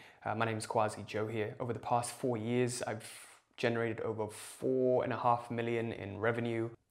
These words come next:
And, you know, my whole goal was to just start up my own freedom business that liberated me from the trap of the nine-to-five, because I was deeply, deeply dissatisfied with my life. And I thought that I was only worth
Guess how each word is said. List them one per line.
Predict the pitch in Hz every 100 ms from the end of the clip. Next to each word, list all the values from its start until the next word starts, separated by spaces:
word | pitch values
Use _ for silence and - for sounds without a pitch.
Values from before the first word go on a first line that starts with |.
| -
And, | 113 107 110
you |
know, | 110
my | 107 110
whole | 117 123
goal | 117 113 113
was | 110 -
to |
just | 113 110 -
start | - - 120
up | 120 - - 120
my | 110
own | 113 113
freedom | - 143 131 117
business | 131 127 117
that | 120 110 - -
liberated | 117 131 127 117 113
me | 110 113
from | - 113 110 110 - -
the | -
trap | - - 127 110 -
of | 120
the | -
nine-to-five, | 107 107 110 - - 123 110 101 104 -
because | 110 113
I | 107
was | 113
deeply, | 120 156 143 131
deeply | 123 131 127 113
dissatisfied | 113 - 113 113 - 107 104
with | 113 -
my | 104
life. | 104 104 101 - _
And | 101 98 101 - -
I | 117
thought | - - - 131 123 107 - - - -
that | 107 - - -
I | -
was | 110 107
only | - 120 117
worth | 107 113 113 110 -